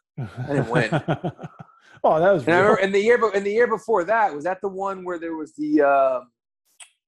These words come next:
Speaker 1: ah, what was it? What do you call it?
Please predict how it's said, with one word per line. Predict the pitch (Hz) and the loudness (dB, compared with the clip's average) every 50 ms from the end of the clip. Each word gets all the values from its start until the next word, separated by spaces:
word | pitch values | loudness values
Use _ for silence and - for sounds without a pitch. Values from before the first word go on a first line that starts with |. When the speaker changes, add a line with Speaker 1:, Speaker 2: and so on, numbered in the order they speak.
| _ _ _ _ _ _ _ _ _ _ _ _ _ _ _ - - | _ _ _ _ _ _ _ _ _ _ _ _ _ _ _ -20 -16
Speaker 1:
ah, | 123 117 110 117 | -10 -8 -6 -6
what | 123 120 | -6 -4
was | 113 113 113 110 110 107 | -2 -2 -2 -2 -4 -8
it? | 107 107 - _ _ _ _ _ - | -12 -14 -14 _ _ _ _ _ -8
What | 135 120 | -6 -6
do | 113 | -4
you | 104 | -4
call | - 113 107 101 104 98 | -2 0 0 0 0 -2
it? | 98 | -4